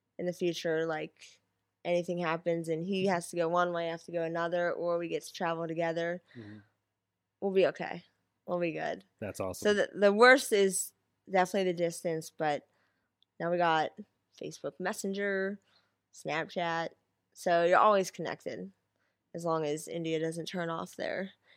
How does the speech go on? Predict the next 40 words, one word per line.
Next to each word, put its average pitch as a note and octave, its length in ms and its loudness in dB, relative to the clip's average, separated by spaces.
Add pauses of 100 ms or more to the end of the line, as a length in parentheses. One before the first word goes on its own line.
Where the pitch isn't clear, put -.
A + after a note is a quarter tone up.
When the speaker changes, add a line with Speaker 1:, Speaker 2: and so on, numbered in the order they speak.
(160)
Speaker 1:
data. C3 460 -2 (360)
<laughs> D4+ 100 0 (720)
That C#4 140 12
happened D4 420 12
for E4+ 180 12
a B3 160 12
week, C4+ 380 6 (220)
and A#3+ 100 2
I A#3 80 6
was, A#3+ 120 2
like, A#3 180 6
Speaker 2:
Oh, - 0 -
Speaker 1:
freaking G3+ 280 10
Speaker 2:
I G3 60 12
Speaker 1:
out. A#3+ 140 12
Speaker 2:
re- - 20 12
Speaker 1:
I'm B3+ 80 12
like, B3+ 220 12
"Oh F4 320 12
my E4 220 12
gosh." D#4+ 500 12 (380)
But A#3+ 80 12
I C4+ 60 12
could C4+ 140 4
still B3 200 6
call B3+ 320 4
him. G#3+ 180 0
I E3 100 4
called. G#3 440 8
I F3 80 4
finally G3+ 280 4
Speaker 2:
Yeah. - 0 -
Speaker 1:
called, F#3 360 8
which E3 160 -4
that F3+ 160 6
was, G3 100 4
like, F#3+ 120 2
a F3+ 60 0
fifty G3+ 400 0
dollar E3 400 4